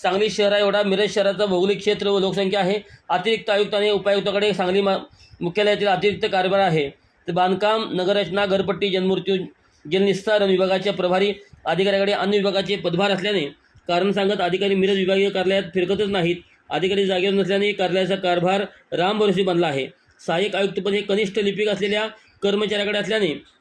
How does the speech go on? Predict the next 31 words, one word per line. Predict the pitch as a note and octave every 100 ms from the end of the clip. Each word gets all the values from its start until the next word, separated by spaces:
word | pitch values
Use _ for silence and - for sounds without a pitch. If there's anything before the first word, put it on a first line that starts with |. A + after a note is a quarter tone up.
| -
सहाय्यक | F3+ F#3 A3 -
आयुक्तांना | F#3+ G3 G3+ G3+
निर्णय | G3 F3+ G3+
घेण्याचे | F#3+ G3 G3
अधिकार | F3 F#3 G3
नाहीत. | G3 F#3+ G3+ - _ _ -
गेल्या | G3+
दोन | F#3+ F3+ A3 A#3 - _ _ - -
वर्षापासून | D3 F3+ F3+ A#3 A3 G3 D3+
महापालिकेवर | C#3+ E3 F#3 F#3+ F#3+ G3+
प्रशासक | G3+ F#3+ F#3+ G3+
असल्याचे | F#3 G3 F#3+ A3 A3+ _ _ _ _ _ _ _
लोकप्रतिनिधी | D#3+ G3+ G3+ G3 G#3 G#3
फिरकत | F#3+ G3+ G3+
नाहीत. | G#3 G#3+ G#3 _ -
त्यामुळे | G3+ A3+ E3
मिरज | D3+ F#3 G#3
विभागीय | G3 G3+ G3+
कार्यालयावर | G3+ G3 G3 G3+
अधिकाऱ्यांची | F#3+ F#3+ G3 G3 G3
एक | F#3+
प्रकारे | F#3+ F#3+ G3+
बहिष्कार | F3 E3+ F3
टाकला | E3 C3+
आहे. | A#2+ A#2 - _ _ _ -
बेचाळीस | F3 F3+ A3+ G#3
वर्षापूर्वी | G#3 A3 G#3 A3
तत्कालीन | G#3 G#3 G#3+ G#3
मिरज | G3+ G3 G3+ -
नगरपालिका | F3 F3+ F#3+ G3 G3 G3
असताना | F#3 G#3